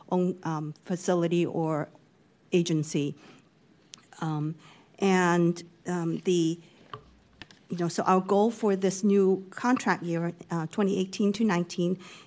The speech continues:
is to train at least another twenty-four certified, um, tr-, um, Tai Chi trainers, and then be able to offer, um, additional,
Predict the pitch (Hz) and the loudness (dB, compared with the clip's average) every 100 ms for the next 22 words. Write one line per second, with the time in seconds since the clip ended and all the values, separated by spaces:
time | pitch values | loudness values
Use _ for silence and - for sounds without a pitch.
0 | - 185 180 - 190 185 185 - - 240 | -2 -2 -2 -4 0 0 -2 -6 0 2
1 | 214 - 196 196 190 180 175 180 - 202 | 2 2 0 0 2 2 0 -2 0 0
2 | 190 190 175 190 - 214 214 208 185 190 | 0 -2 -2 -2 -2 -4 -4 0 0 0
3 | 202 - - - - - 175 170 165 - | -2 -6 -20 -20 -20 -10 -4 -2 -4 -8
4 | - _ _ - 156 156 - 185 180 202 | -16 _ _ -12 -10 -10 -2 0 0 -4
5 | 190 - 180 196 294 - - - - - | -4 -2 -2 -2 -4 -6 -14 -18 -20 -20
6 | - _ _ _ _ _ _ 214 202 185 | -20 _ _ _ _ _ _ 2 4 4
7 | 180 190 175 180 175 180 175 175 175 - | 4 2 2 0 0 0 0 -2 -4 -2
8 | 160 165 - 185 175 - 170 160 - - | -2 -4 -4 -4 -4 -4 -6 -6 -6 -4
9 | 185 - 175 170 | -4 -2 -2 -2